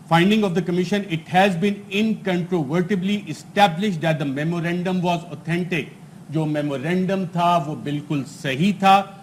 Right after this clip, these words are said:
हुसैन हक्कानी ने ये मेमोरेंडम ड्राफ्ट किया और इस मेमोरेंडम के वो ओरिजिनेटर थे। Mister Haqqani, uh, Mister Haqqani was the originator and architect of the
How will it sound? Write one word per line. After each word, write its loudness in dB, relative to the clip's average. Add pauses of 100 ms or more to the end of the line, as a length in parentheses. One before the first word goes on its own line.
(220)
हुसैन 2
हक्कानी -2
ने 0
ये 0
मेमोरेंडम 0
ड्राफ्ट 0
किया 0
और 0
इस -8
मेमोरेंडम -2
के -2
वो -2
ओरिजिनेटर -2
थे। -6 (540)
Mister 2
Haqqani, 2
uh, -4
Mister 0
Haqqani 2
was 0
the 0
originator -2 (220)
and 0
architect 0
of -4
the 0